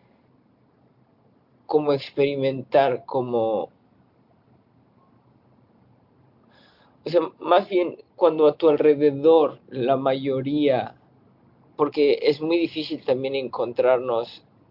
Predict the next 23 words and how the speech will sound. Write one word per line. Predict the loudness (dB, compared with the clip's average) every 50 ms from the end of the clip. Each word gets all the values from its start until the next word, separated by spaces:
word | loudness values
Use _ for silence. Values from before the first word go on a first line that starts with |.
| _ -6
el | -4 -4 -2
día | 0 2 4 4 4
a | 4
día | 2 0 2 4 4 4 2 2 -2
a | -2 -2 -2 -2
personas | -4 -6 -6 -6 -8 -10 -8 -8 -8 -10 -10
que | -14 -16
estén | -14 -8 -6 -6 -6 -6 -8 -12 -16
inclusive | -16 -16 -16 -16 -18 -18 -16 -14 -12 -8 -8 -8 -8 -8
en | -10 -14 -14 -14
un | -16 -16 -12
canal | -10 -8 -8 -6 -6 -4 -4 -4 -6 -8 -14 _ _ _ _ _ _ _ _ _ _ _ _ _ _ _ _ _ _ _
o | -2 0 0
en | 0 0
un | -2 -4 -4
tiempo, | -2 -2 -2 -2 0 -2 -2
no | -2 -2 -4
sé | -8 -10 -12
cómo | -12 -10 -10 -10
se | -12 -14
puede | -8 -4 0 2 2
definir | 2 2 0 -4 -8 -6 -2 0 0
esto, | 0 0 0 -4 -4 -4